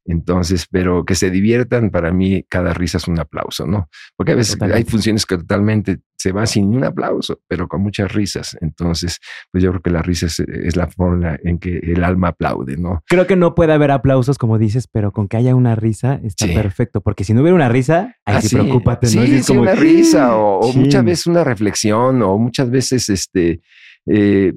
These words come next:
Speaker 1: pues yo tengo va-, varias facetas, u-, una que casi nadie conoce, aunque ya llevo dieciocho años presentándome en un teatro todos los lunes, todos los lunes con una historia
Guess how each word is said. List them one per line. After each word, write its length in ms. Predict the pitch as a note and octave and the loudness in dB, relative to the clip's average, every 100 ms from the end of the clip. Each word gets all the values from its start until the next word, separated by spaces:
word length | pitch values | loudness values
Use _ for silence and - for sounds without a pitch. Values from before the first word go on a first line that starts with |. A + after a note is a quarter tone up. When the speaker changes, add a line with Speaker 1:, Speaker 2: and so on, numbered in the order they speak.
| - | -2
Speaker 1:
pues 160 | A2 | 0
yo 220 | A#2+ F3 - | 2 0 0
tengo 260 | D#3 C#3 | 0 2
va-, 180 | B2+ B2 | 2 2
varias 300 | A2+ B2+ B2 | 2 0 -2
facetas, 580 | - - F#2+ E2 A2+ - | -2 -2 -2 -2 -4 -2
u-, 180 | F#2+ - | -4 -2
una 220 | G#2 G#2 | -2 -2
que 180 | F2+ E2+ | -2 -6
casi 280 | - F2+ - | -4 -4 -2
nadie 260 | F#2 F2+ E2+ | 0 0 -2
conoce, 540 | D#2 E2 D#2+ - G#2+ - - - _ - | -2 -2 -2 -2 -4 -6 -20 -20 _ -4
aunque 300 | F2 E2 E2+ | -2 0 0
ya 100 | F2+ | 2
llevo 280 | F#2+ F#2 F2 | 2 2 0
dieciocho 420 | F2 F2+ E2 F2+ | 0 -2 -2 -2
años 240 | F2 E2+ | -2 -4
presentándome 680 | - - E2+ D#2+ F2 F2 E2 | -6 -4 -2 0 0 0 0
en 100 | F2 | 0
un 120 | F2 | 0
teatro 400 | E2+ D#2+ E2 E2+ | 0 -2 -2 -6
todos 460 | E2 - G2+ D#2+ C2+ | -6 -4 -2 -4 -6
los 180 | D#2+ F2 | -8 -4
lunes, 320 | E2 E2 - | -2 -2 -2
todos 240 | E2 E2 | -2 0
los 160 | E2+ D#2+ | -2 0
lunes 300 | F2 F2+ - | 0 0 0
con 160 | F2+ | 0
una 140 | F2 F2 | 2 0
historia 500 | - F2+ F2 F2 | -2 -2 -2 -2